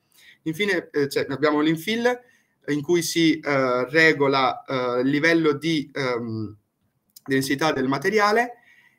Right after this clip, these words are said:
e dove non servono, dove non occorrono necess-, ehm, importanti esigenze strutturali, si può ridurre il livello di riempimento, e questo comporta sia un risparmio di materiale che una diminuzione del tempo di stampa.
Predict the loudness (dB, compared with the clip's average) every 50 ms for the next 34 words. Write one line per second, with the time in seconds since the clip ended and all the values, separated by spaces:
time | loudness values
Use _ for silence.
0 | _ _ 0 4 6 6 6 4 2 2 2 2 4 2 2 0 -2 -2 -2 -2
1 | 0 0 0 -2 -2 -4 -4 -4 -2 -2 -2 0 0 0 2 2 0 0 -2 0
2 | 0 0 2 2 0 0 0 0 0 -2 -2 -4 -6 -6 -8 -8 -6 -4 -2 -2
3 | 0 -2 -2 -2 -6 -8 -8 -10 -10 -12 -14 -14 _ -18 -18 -14 _ -8 -8 -6
4 | -6 -8 -4 0 2 4 4 4 2 0 0 0 0 0 -2 -4 -4 -4 -2 -2
5 | 0 -2 -2 -4 -8 -10 -8 -10 -10 -4 -2 0 2 4 2 2 0 -2 -4 -4
6 | -6 -4 -4 -4 0 2 2 4 4 2 2 -2 -4 -4 -2 0 0 0 0 0
7 | 0 -2 -2 -4 -6 _ _ -6 -2 -2 0 2 2 2 2 0 0 0 0 -2
8 | 0 2 2 0 0 0 -2 -2 -2 -2 -2 -2 -2 -2 -2 -2 -2 -4 -6 -4
9 | 0 0 0 0 0 -6 -4 -4 -6 -4 -2 -2 -2 -2 -4 -6 -6 -4 -4 -4
10 | -4 -4 -2 -2 -2 0 -2 -2 -2 -4 -2 -4 0 0 2 2 4 4 2 2
11 | 0 -2 -2 2 4 6 6 6 4 2 -2 -2 -2 -2 -2 -2 -4 -6 -4 -4
12 | -2 -2 -2 -2 -4 -6 -6 -6 -8 -10 -10 -6 -4 -4 -4 -4 -6 -10 -10 -10